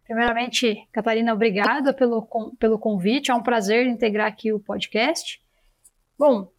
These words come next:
é, vou fazer um breve resumo aí da minha trajetória na, até chegar na avicultura, na verdade, né, porque, bom, quando eu comecei a veterinária, eu tinha uma ideia muito diferente do que eu faço hoje, né, então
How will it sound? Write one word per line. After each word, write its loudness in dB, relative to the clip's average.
é, 0
vou -4
fazer 4
um 2
breve 2
resumo 2
aí -2
da -2
minha -2
trajetória 2
na, -2
até -2
chegar 0
na 2
avicultura, -2
na 0
verdade, -2
né, -4
porque, 0
bom, 4
quando 4
eu 4
comecei 2
a 4
veterinária, 2
eu 4
tinha 0
uma 0
ideia 2
muito -4
diferente -2
do -4
que -2
eu 4
faço -2
hoje, 0
né, -4
então -6